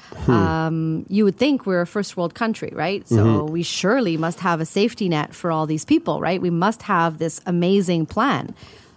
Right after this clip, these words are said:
Speaker 2: But, you know, our plan has some gaps. Yes, there are some safety nets, but a lot of those safety nets have a lot of limitations too. Um, and so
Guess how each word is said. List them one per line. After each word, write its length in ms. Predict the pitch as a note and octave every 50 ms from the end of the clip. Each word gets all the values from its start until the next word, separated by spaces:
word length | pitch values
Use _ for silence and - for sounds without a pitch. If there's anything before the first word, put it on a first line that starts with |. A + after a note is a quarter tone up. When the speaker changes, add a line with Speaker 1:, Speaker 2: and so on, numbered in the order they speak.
| _ _ _ -
Speaker 2:
But, 260 | A3+ A#3+ A#3+ - - _
you 100 | - A#3
know, 100 | A#3 A#3
our 120 | - - A3
plan 540 | - - - B3+ A#3+ A#3+ B3 C4 C#4+ C4+ -
has 680 | - - - - G3+ F#3+ F#3+ F#3 F#3 F#3+ F#3+ F3+ - - -
some 280 | - - G#3+ F#3+ F#3+
gaps. 380 | F3+ F3+ - - - - - -
Yes, 520 | F#3 F#3 F3+ G3 A3 - - - - - -
there 200 | - F#3 F3 E3+ E3+
are 140 | F3 F3
some 320 | F3 - - - F#3+ F3+ F#3
safety 460 | F3 - - E3+ D#3+ D#3+ - - F3+
nets, 380 | E3+ F3 A3+ D#4 D4+ - - -
but 260 | - F3+ E3 D#3+ - _ _ _ _ _ _ _ _ _ -
a 80 | G3
lot 280 | F#3 F3 F3+ F3 F3+ F#3+
of 60 | G#3 G#3
those 140 | G#3+ G#3 -
safety 340 | - G#3 F#3 F#3 - G3+ G3
nets 240 | F#3+ F3+ F3 -
have 180 | - - F#3 F3
a 40 | F3
lot 180 | F3 E3+ E3+
of 60 | E3+ E3+
limitations 680 | E3+ E3 E3+ E3 - F3 D#3 D#3+ - - D#3+ D#3 D#3 -
too. 320 | - - D#3+ - - - - _ - - - - - - _ _ -
Um, 920 | D#3 D#3+ D#3 D#3 D3+ D3+ D3+ D3+ D#3 D#3 D3+ D3+ D3+ D3+ D3+ D3+ D3+ - - - -
and 140 | - F3 F3
so 280 | - F#3 F3 E3+ E3